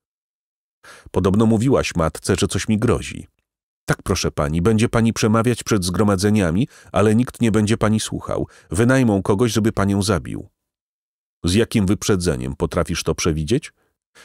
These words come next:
"Różnie. Czasami widzę coś dużo wcześniej, a czasami tuż przed". "Dlaczego widzisz akurat mnie?" "Zobaczyłam, że zamierza pani zrobić coś wielkiego i zaczęłam się na pani koncentrować".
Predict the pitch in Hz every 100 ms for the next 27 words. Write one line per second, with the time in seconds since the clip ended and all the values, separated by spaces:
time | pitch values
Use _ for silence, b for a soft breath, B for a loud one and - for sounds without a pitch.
0 | b 170 117 76 65 - _ - 127 135
1 | 131 131 135 127 107 113 110 - 107 -
2 | 113 101 107 107 104 98 104 - 67 -
3 | - _ _ _ _ _ _ _ _ _
4 | _ _ - 95 107 143 143 127 127 -
5 | - 127 120 - 90 50 50 - _ _
6 | _ _ _ B B - 117 123 190 175
7 | 147 139 135 143 143 139 131 127 127 -
8 | 131 101 113 104 135 127 107 104 - 117
9 | 110 120 110 107 101 - 107 117 107 98
10 | 58 55 -